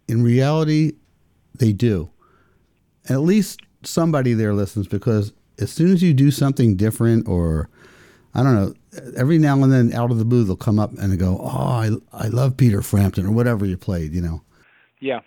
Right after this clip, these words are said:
Speaker 2: they do that. And, um, you're right, there are some that are bored, you know, because the social situation is not for them, and so they do listen. They, uh, but, yeah, and it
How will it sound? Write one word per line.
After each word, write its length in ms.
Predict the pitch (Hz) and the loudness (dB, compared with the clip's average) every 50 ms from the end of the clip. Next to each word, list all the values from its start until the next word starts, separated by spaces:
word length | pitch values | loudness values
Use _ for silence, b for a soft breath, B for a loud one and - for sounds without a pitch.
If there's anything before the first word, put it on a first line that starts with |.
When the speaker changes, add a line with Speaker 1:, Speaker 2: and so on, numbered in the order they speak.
| _ _ _ - | _ _ _ -8
Speaker 2:
they 120 | 135 139 | -8 -8
do 200 | 139 156 185 214 | -6 -8 -10 -8
that. 300 | 220 208 143 107 98 - _ B B B B B B | -8 -8 -8 -8 -12 -16 _ B B B B B B
And, 520 | - 156 147 143 139 139 139 143 147 139 147 | -14 -12 -10 -8 -10 -10 -12 -14 -14 -12 -10
um, 280 | 139 135 131 135 131 - b b b b - | -10 -10 -12 -14 -18 -20 b b b b -12
you're 160 | 143 151 151 | -10 -8 -6
right, 300 | 165 170 151 139 147 - _ - _ 147 | -6 -6 -6 -6 -10 -14 _ -20 _ -12
there 160 | 147 151 139 | -12 -12 -10
are 320 | 123 135 135 135 143 156 - - - | -10 -10 -10 -10 -10 -10 -12 -12 -10
some 380 | 156 143 139 139 143 151 156 160 b b b b b b b _ 117 | -10 -10 -8 -8 -10 -12 -14 -16 b b b b b b b _ -8
that 240 | 143 139 131 135 - - | -6 -6 -6 -8 -10 -12
are 140 | 117 120 120 | -12 -12 -12
bored, 580 | 117 110 123 123 127 131 127 127 135 135 131 127 - _ _ _ b b b b b b b _ _ | -12 -12 -12 -10 -8 -6 -6 -8 -8 -10 -14 -20 -20 _ _ _ b b b b b b b _ _
you 100 | - 131 | -14 -14
know, 180 | 120 117 117 120 | -12 -12 -12 -12
because 400 | 113 127 - - - 131 113 110 - - - - - | -12 -12 -12 -10 -10 -10 -10 -10 -10 -12 -14 -12 -12
the 120 | 127 117 - - | -10 -10 -8 -6
social 300 | 135 120 113 - - 117 - - | -6 -6 -6 -6 -8 -8 -8 -8
situation 800 | 123 113 - - 120 110 110 113 113 113 113 - - 120 113 110 110 | -8 -8 -10 -12 -12 -10 -10 -8 -8 -6 -6 -8 -10 -10 -12 -12 -12
is 100 | 107 - | -10 -10
not 240 | 120 113 110 110 - | -8 -8 -8 -8 -8
for 100 | - 117 | -10 -10
them, 260 | 107 110 113 120 127 | -8 -6 -6 -6 -6
and 120 | 131 127 117 - | -8 -10 -8 -8
so 100 | 131 123 | -6 -6
they 100 | 127 123 | -4 -6
do 180 | 120 127 127 120 | -6 -6 -6 -4
listen. 360 | 107 104 95 - - 107 - - _ - | -6 -6 -6 -10 -12 -14 -18 -20 _ -16
They, 160 | 110 98 98 95 92 _ - 123 | -16 -14 -14 -16 -20 _ -20 -20
uh, 260 | 104 98 95 - 98 101 - | -18 -18 -18 -18 -20 -16 -14
but, 140 | 117 98 - _ _ B B B B B B B B B B _ - | -14 -14 -16 _ _ B B B B B B B B B B _ -12
yeah, 160 | 113 95 90 - _ _ _ _ - | -12 -12 -12 -14 _ _ _ _ -14
and 320 | 143 147 147 139 139 135 - b b b b b b b b b b _ _ _ _ _ _ _ _ - | -12 -10 -10 -10 -12 -14 -16 b b b b b b b b b b _ _ _ _ _ _ _ _ -14
it 100 | - | -12